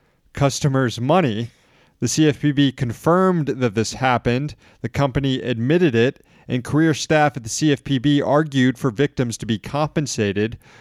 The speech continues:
But Kraninger overruled them and approved just a three point two million dollar settlement with the company, no restitution. And here she was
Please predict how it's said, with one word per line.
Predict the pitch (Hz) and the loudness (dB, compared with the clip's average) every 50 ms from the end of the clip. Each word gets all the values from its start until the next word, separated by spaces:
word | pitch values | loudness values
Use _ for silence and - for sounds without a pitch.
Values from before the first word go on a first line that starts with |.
| - - - | -20 -6 -4
But | 135 - | -4 -2
Kraninger | - - 170 196 214 220 220 175 131 151 160 165 131 | 0 0 0 2 2 2 0 0 2 2 2 4 4
overruled | 156 170 185 185 190 151 127 143 185 220 226 160 | 4 4 4 4 2 2 4 4 4 4 4 4
them | 147 139 139 143 151 | 2 2 2 2 0
and | 151 | 0
approved | 156 - - - 180 185 175 160 160 165 147 135 | -2 -4 -2 0 2 4 6 6 4 4 0 -2
just | - 151 151 - - | -4 -2 -2 0 0
a | 165 143 | 0 -2
three | 123 - 160 175 170 | 0 0 0 0 0
point | - - 165 160 156 - | -2 -2 -2 -4 -4 -2
two | - 151 147 | -2 -2 -2
million | 135 131 135 135 131 120 | 0 0 0 0 0 0
dollar | 120 113 110 110 | 0 0 0 0
settlement | 104 - - 156 156 156 156 156 151 131 | -2 -2 -2 -2 0 0 0 -2 -2 -4
with | 123 - | -6 -8
the | - | -8
company, | - - 139 143 120 - 139 135 135 135 120 - - - - _ _ _ | -6 -4 -4 -4 -2 -4 -4 -2 -2 -4 -4 -6 -12 -20 -20 _ _ _
no | 110 113 135 151 | -2 2 2 4
restitution. | 156 147 143 143 - - 147 120 - 123 123 110 - 123 117 120 110 - _ _ _ _ _ _ - | 4 4 4 2 0 -4 -8 -4 -2 -2 -2 0 0 -2 -2 -2 -4 -8 _ _ _ _ _ _ -6
And | - 123 | -4 0
here | 120 151 202 233 220 | 2 2 4 2 2
she | - - 226 | 2 0 2
was | 185 170 160 156 135 113 110 117 117 - - - | 4 4 4 4 4 4 2 0 -2 -4 -8 -10